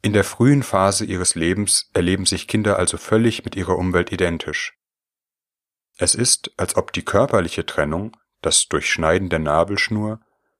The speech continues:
psychisch noch nicht gleich mitvollzogen wird. Säuglinge bleiben in ihrem psychischen Erleben ein Teil der Mutter, beziehungsweise der sie versorgenden Umgebung.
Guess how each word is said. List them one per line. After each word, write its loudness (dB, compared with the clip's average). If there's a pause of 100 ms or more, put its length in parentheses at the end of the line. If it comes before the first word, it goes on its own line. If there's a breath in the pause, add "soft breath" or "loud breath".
psychisch 2
noch -4
nicht 0
gleich 0
mitvollzogen -4
wird. -6 (1800)
Säuglinge 2
bleiben 0
in -6
ihrem -4
psychischen -2
Erleben -2
ein -2
Teil 0
der 0
Mutter, -2 (580)
beziehungsweise 0
der 0
sie -4
versorgenden 2
Umgebung. -2